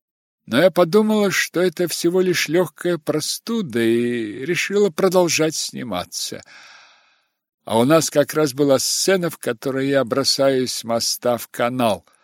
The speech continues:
Снимать ее решено было в Венеции.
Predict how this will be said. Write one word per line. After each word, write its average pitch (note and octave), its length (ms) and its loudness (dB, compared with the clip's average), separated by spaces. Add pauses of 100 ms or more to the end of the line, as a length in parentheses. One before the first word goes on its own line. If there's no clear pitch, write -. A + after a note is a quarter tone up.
(720)
Снимать D3+ 540 0
ее E3 160 8
решено D#3 420 2
было D3+ 340 6
в C3 60 0
Венеции. F#3+ 920 0